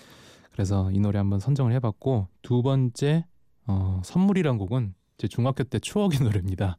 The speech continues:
<laughs> 중학교 때 학교에서 버스 타고 어디 가다가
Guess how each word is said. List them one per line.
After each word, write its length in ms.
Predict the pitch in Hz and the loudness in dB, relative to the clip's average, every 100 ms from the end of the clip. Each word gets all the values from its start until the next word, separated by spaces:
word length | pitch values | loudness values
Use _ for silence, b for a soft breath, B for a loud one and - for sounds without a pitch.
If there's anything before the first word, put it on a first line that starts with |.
| _ | _
<laughs> 80 | - | -8
중학교 400 | - 110 104 113 | -2 0 0 -4
때 360 | - 131 101 B B B B B B B - | -2 0 -2 B B B B B B B -8
학교에서 1400 | 165 - 156 143 135 120 107 104 - 113 120 113 107 101 | -8 -2 0 2 2 2 0 -2 -2 0 0 2 0 -2
버스 220 | 151 170 | -2 -4
타고 220 | - 135 117 | -2 0 0
어디 120 | 117 | 0
가다가 540 | 107 101 92 117 101 | -2 -2 0 0 -2